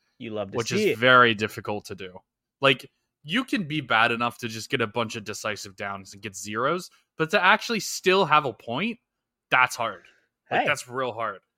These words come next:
Speaker 1: Hey, Kamal Miller.
Speaker 2: Somebody hit threshold because Kamal Miller got one point four points. I guarantee it.
Speaker 1: <laughs> Listen, Kamal Miller is class. Unfortunately, he plays for the wrong team.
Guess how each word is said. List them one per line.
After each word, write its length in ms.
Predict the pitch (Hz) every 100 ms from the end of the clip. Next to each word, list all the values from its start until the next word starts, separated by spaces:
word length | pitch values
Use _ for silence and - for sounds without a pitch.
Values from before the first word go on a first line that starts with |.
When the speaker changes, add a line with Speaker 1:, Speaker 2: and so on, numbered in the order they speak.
| _
Speaker 1:
Hey, 320 | 175 240 123 -
Kamal 340 | 156 190 254
Miller. 400 | 233 233 214 143
Speaker 2:
Somebody 420 | 233 262 285 262
hit 200 | 175 196
threshold 640 | - 165 170 - 143 117 101
because 260 | 117 131
Kamal 320 | 110 131 123 117
Miller 240 | 117 113
got 220 | 110 107
one 180 | 110 107
point 260 | - 107 104
four 200 | 110 101
points. 360 | - 101 90 -
I 80 | 123
guarantee 600 | 123 151 135 - 131 110
it. 60 |
Speaker 1:
<laughs> 1080 | - _ _ _ _ _ _ _ _ 294 _
Listen, 420 | 131 - 95 139 _ _
Kamal 320 | 147 160 185
Miller 300 | 196 190 175
is 180 | 147 131
class. 640 | - 139 117 104 - - _ _ _ _ _ _ _
Unfortunately, 520 | 120 - 139 - 135
he 100 | 127
plays 320 | 117 123 113 110
for 100 | 113
the 100 | 104
wrong 260 | 98 92 92
team. 180 | -